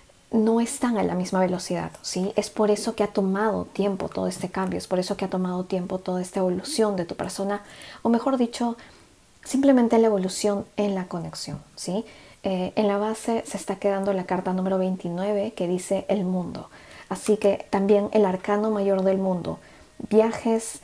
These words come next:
a larga distancia tal vez para muchos de ustedes, o simplemente tal vez incluso que estén programando vacaciones, ¿sí? Muy aparte del tema de la conexión.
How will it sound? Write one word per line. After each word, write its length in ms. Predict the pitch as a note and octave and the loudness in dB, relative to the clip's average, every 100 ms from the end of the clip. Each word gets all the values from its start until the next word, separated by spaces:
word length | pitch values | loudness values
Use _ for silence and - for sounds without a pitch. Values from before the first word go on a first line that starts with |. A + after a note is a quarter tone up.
| - - | -18 -10
a 100 | - | -2
larga 260 | F#3+ F#3+ F#3 | 0 0 -2
distancia 600 | F#3 - A3+ A#3 A3+ A#3 | -4 -2 0 2 0 0
tal 220 | A#3 A3 | 2 2
vez 180 | A3 G#3+ | 2 2
para 160 | A3 | 0
muchos 380 | G3+ G3+ G#3 G3+ | 2 0 2 2
de 80 | G3+ | 2
ustedes, 420 | G3 G3+ F#3+ - | -2 0 2 2
o 60 | C#4 | 2
simplemente 500 | C#4+ E4 F4 C4+ C4 | 2 4 4 4 4
tal 160 | G#3+ | 2
vez 140 | G3+ G#3 | 2 0
incluso 400 | A3 G3+ G#3+ A3+ | -2 -2 -2 -4
que 100 | G3 | -6
estén 240 | - G3 | -6 -6
programando 640 | - - G#3 G3 F#3 F#3 | -4 2 2 2 0 2
vacaciones, 640 | G3 F#3 E3+ - E3+ G3 A3+ | 2 0 -4 -4 -4 -4 -6
¿sí? 320 | - - G3 | -8 -4 -2
Muy 260 | G3 F#3 F#3+ | -2 -2 -2
aparte 360 | F3+ E3+ - | -4 -6 -4
del 180 | F3 E3+ | -4 -4
tema 340 | - F3+ F3+ - | -6 -6 -6 -4
de 120 | F#3 | -4
la 120 | F3 | -4
conexión. 540 | E3+ E3+ - - F#3+ | -6 -8 -8 -6 -4